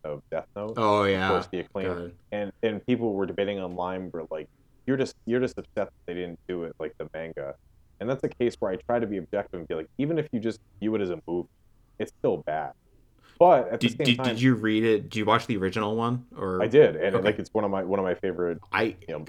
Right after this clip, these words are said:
Speaker 2: I
Speaker 1: manga
Speaker 2: love
Speaker 1: slash
Speaker 2: it.
Speaker 1: anime.
Speaker 2: Like, like, I, I actually own the, uh, they, they have, like, an all-in-one edition that's
Speaker 1: Mm-hmm.
Speaker 2: like, it's, it's basically just a giant brick of a book.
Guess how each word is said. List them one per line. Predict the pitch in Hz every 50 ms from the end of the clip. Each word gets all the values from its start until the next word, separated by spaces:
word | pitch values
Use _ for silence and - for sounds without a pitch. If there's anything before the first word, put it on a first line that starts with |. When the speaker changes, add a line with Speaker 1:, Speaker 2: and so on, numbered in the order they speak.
| - -
Speaker 2:
I | 113 123
Speaker 1:
manga | 104 87 82 85
Speaker 2:
love | 98 98 92 78
Speaker 1:
slash | 90 87
Speaker 2:
it. | -
Speaker 1:
anime. | 78 78 78 80 82
Speaker 2:
Like, | 85 101 95 95 - -
like, | 98 98 95 95 90 101
I, | 98 107 101
I | - - 120
actually | 123 139 131 - 127 107 -
own | - 107 104 101 98 92 87 -
the, | 101 95 92
uh, | 90 87 90
they, | 87 95 98
they | 85 - - 95
have, | 95 98
like, | 107 101
an | 107 101
all-in-one | - 87 92 92 92 92 90 92 90 87 85 90 90 90 92 -
edition | 101 101 98 92 - 98
that's | 92 90 90 104
Speaker 1:
Mm-hmm. | 95 95
Speaker 2:
like, | 98 92 80 73 - - _ _ _ _ _ _ _ _ - _ _ -
it's, | 104 95 - -
it's | 113 107 -
basically | - - 107 110 107 - - 107
just | 95 - 98 -
a | 101
giant | 92 - 90 92 92 87 - -
brick | - 80 82 92 95 -
of | 98 90 90
a | 92
book. | 92 - 87 - - - - -